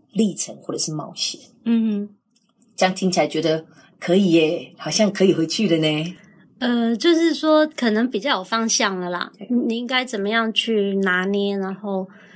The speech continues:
Speaker 2: 呃，这，这是一个很好，啊，今天来对了，我刚刚一来还觉得好紧张啊。
Speaker 1: <laughs> 我跟你讲，还有一个提醒，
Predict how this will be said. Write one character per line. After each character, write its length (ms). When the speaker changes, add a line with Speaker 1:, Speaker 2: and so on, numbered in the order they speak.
Speaker 2:
呃， 400
这， 240
这 160
是 200
一 80
个 240
很 240
好， 140
啊， 300
今 160
天 120
来 160
对 320
了， 120
我 60
刚 100
刚 240
一 60
来 240
还 140
觉 200
得 80
好 160
紧 240
张 360
啊。 320
Speaker 1:
<laughs> 240
我 60
跟 120
你 60
讲， 80
还 140
有 100
一 60
个 140
提 220
醒， 360